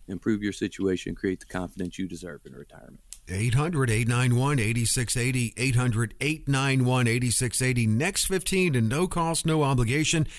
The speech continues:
Speaker 2: It's a comprehensive review looking at income and your retirement protection, getting rid of that fear of running out of money in retirement, the right tax strategies, even looking at the legacy you leave behind. Eight hundred, eight nine one, eight six eighty for Paul and his team of All-Star Advisors.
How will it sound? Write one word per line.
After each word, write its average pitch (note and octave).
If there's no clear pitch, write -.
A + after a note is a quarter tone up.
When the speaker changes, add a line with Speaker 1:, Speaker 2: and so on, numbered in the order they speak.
Speaker 2:
It's A2+
a A#2
comprehensive F3+
review D3
looking C#3
at G#2
income F3
and D#3+
your B2+
retirement A#2+
protection, C#3+
getting D3+
rid C3+
of B2
that A#2
fear C#3
of F#2+
running B2+
out A#2
of F#2+
money B2+
in A#2+
retirement, A#2+
the G2
right A#2+
tax -
strategies, C3+
even C3+
looking C3+
at A#2+
the A2+
legacy A#2+
you G#2+
leave G#2+
behind. F#2+
Eight D3
hundred, D#3+
eight C#3+
nine D3+
one, D3+
eight F3
six -
eighty F3+
for G#2
Paul F3+
and E3
his D#3
team E3
of D2+
All-Star A2
Advisors. G#2+